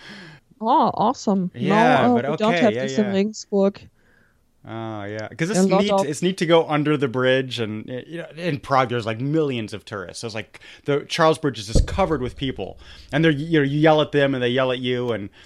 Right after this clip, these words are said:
Speaker 2: you have to watch out they don't <laughs> spit on you or something. But it's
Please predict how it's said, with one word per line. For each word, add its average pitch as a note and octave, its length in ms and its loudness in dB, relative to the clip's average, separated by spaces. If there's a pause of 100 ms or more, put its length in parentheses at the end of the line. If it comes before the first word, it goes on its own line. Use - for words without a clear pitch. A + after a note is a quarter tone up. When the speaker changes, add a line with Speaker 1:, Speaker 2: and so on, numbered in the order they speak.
(140)
Speaker 2:
you C3 80 -2
have B2+ 60 -6
to C4+ 100 2
watch B2+ 260 4
out B2+ 160 6
they B2+ 80 -2
don't A#2 260 -4
<laughs> - 80 -20
spit - 280 0
on B2+ 160 0
you A#2 120 -4
or A2+ 120 -4
something. G#2+ 500 -8 (100)
But G2 240 -8 (380)
it's D#3+ 180 0